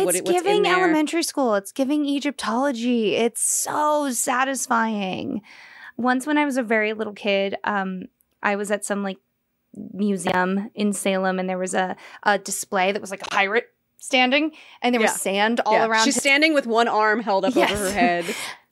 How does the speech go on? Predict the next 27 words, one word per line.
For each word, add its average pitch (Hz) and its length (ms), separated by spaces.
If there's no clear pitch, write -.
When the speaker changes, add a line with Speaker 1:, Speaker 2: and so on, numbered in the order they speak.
Speaker 1:
like 202 160
it's 277 120
got 220 120
a 214 40
sword 202 240
Speaker 2:
It's 202 100
Speaker 1:
in 208 60
Speaker 2:
giving 208 140
Speaker 1:
it. 349 60
Speaker 2:
Treasure 320 260
Island, 202 280
right? 220 220
Uh, 254 260
but 269 140
there 277 120
was, 240 380
uh, 208 360
Speaker 1:
Mm-hmm. 190 100
Speaker 2:
uh, 226 200
sand 339 340
all 247 140
at 233 80
his 240 160
feet, 277 300
and 214 160
so 233 180
my 202 260